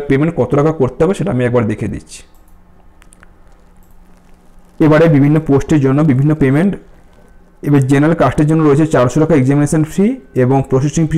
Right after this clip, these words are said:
রয়েছে আড়াইশো টাকা, Total দিতে হবে ছশো পঞ্চাশ টাকা। বাকি এসসি, এসটিদের জন্য রয়েছে কোনো examination ফি দিতে হবে না, processing fee আড়াইশো টাকা করে দিতে হবে। তো ঠিক আছে, এটা আপনি net banking, debit card, credit card ইত্যাদির মাধ্যমে payment করতে পারবেন। তো এটাই ছিল আজকের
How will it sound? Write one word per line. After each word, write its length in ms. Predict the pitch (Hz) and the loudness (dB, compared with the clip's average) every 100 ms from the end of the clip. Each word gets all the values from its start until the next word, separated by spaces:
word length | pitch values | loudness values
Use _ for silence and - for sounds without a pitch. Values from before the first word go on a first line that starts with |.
| 151 | 2
রয়েছে 180 | 147 196 | 2 2
আড়াইশো 280 | 135 120 120 117 | 2 0 -2 -8
টাকা, 180 | - 107 - - - - | -8 -12 -16 -20 -20 -6
Total 200 | 143 156 160 | 0 2 2
দিতে 140 | 147 170 | 2 2
হবে 120 | 175 185 | 2 2
ছশো 220 | 151 143 135 | 0 0 -2
পঞ্চাশ 280 | 127 120 - 117 | -2 -4 -4 -6
টাকা। 180 | 104 - - - - - 120 | -6 -12 -18 -20 -20 -10 -2
বাকি 240 | 143 143 175 151 | -2 0 2 0
এসসি, 200 | 143 185 165 | 0 0 0
এসটিদের 280 | - 160 156 | 0 0 0
জন্য 120 | 170 160 | 0 2
রয়েছে 240 | 156 156 196 233 - - - - - | 2 2 -2 -2 -10 -20 -20 -12 -4
কোনো 120 | 151 165 | 0 2
examination 380 | 143 151 156 165 - | 2 2 2 0 0
ফি 60 | 151 | 2
দিতে 140 | 147 160 | 2 2
হবে 160 | 160 170 | 2 2
না, 60 | 208 214 | 0 0
processing 300 | 156 156 156 156 | -2 0 -2 0
fee 60 | 180 | 2
আড়াইশো 200 | 131 120 127 | 2 0 0
টাকা 80 | 127 | 2
করে 100 | 117 | 0
দিতে 120 | 104 110 | -2 -6
হবে। 160 | 110 117 - - - | -8 -10 -14 -20 -20
তো 40 | - | -4
ঠিক 100 | 180 233 | 0 0
আছে, 120 | 233 123 | 2 0
এটা 100 | 143 135 | 0 0
আপনি 120 | 170 147 | 0 0
net 120 | 131 127 | 0 0
banking, 280 | 147 151 175 160 | 0 -2 -2 -2
debit 220 | 117 131 - | 0 -2 -2
card, 140 | 160 170 | -2 -2
credit 280 | 131 113 117 - | -2 -2 -4 -2
card 160 | 170 277 - - - 120 | -2 -2 -10 -20 -10 -6
ইত্যাদির 300 | - 143 156 | -2 0 0
মাধ্যমে 240 | 123 139 185 | -2 -2 -2
payment 220 | 135 113 107 | -2 -2 -2
করতে 160 | 110 117 110 | -4 -4 -6
পারবেন। 260 | 71 67 - - - - - | -6 -10 -16 -20 -20 -20 -6
তো 40 | 107 | -2
এটাই 140 | 117 139 | 0 0
ছিল 80 | 131 | 0
আজকের 220 | 131 147 | 0 0